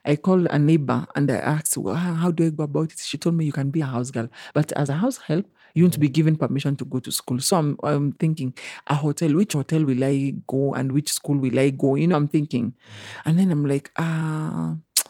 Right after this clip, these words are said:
let me, let me," and then I'm like, "From tomorrow, uh, what I will do, I will look for a hotel, job ya hotel, and then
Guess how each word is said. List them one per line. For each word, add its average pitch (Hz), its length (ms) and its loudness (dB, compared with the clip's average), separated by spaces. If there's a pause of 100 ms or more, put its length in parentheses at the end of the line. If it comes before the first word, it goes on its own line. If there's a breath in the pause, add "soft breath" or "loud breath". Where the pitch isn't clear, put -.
(600 soft breath)
let 214 180 10
me, 214 100 6
let 208 140 8
me," 208 260 8
and 170 180 8
then 190 140 8
I'm 147 140 6
like, 147 180 2
"From 180 320 0
tomorrow, 180 580 2 (500)
uh, 160 180 4
what 190 240 4
I 170 60 2
will 143 200 -2
do, 196 320 2 (880)
I 180 80 8
will 175 100 10
look 202 160 6
for - 160 -2
a 143 60 2
hotel, 139 540 -2 (120)
job 147 240 4
ya 143 80 6
hotel, 180 540 2
and 143 180 2
then 147 280 2